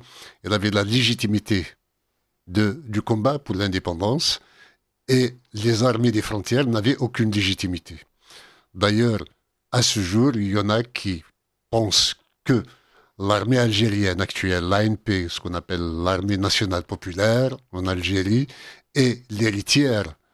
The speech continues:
de la, l'armée de libération nationale. C'est une, plutôt une armée d'usurpation du combat et de la symbolique de la guerre d'indépendance sur laquelle, euh, le régime algérien,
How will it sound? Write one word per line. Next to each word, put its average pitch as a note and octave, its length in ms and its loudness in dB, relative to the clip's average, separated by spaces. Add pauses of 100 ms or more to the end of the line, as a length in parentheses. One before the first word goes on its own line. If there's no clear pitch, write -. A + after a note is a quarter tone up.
(240)
de G2 400 0 (220)
la, F#2 920 0
l'armée A2+ 580 2
de G#2 120 -4
libération G2+ 580 0
nationale. F#2 640 -4
C'est - 400 -2
une, A#2+ 220 0 (680)
plutôt A#2 440 -2 (320)
une G#2 160 2
armée A2 320 2
d'usurpation G2 880 0 (560)
du G#2+ 320 0 (120)
combat G#2+ 720 0
et B2 360 0
de G#2 200 -4
la G2 140 -2
symbolique F#2+ 680 -2 (400)
de G#2 100 -2
la G#2 140 2
guerre G#2 240 0
d'indépendance G#2 600 0
sur A#2+ 200 0
laquelle, A2+ 560 -2 (800)
euh, G2+ 380 0
le G#2 360 0
régime B2 360 2
algérien, G2+ 800 0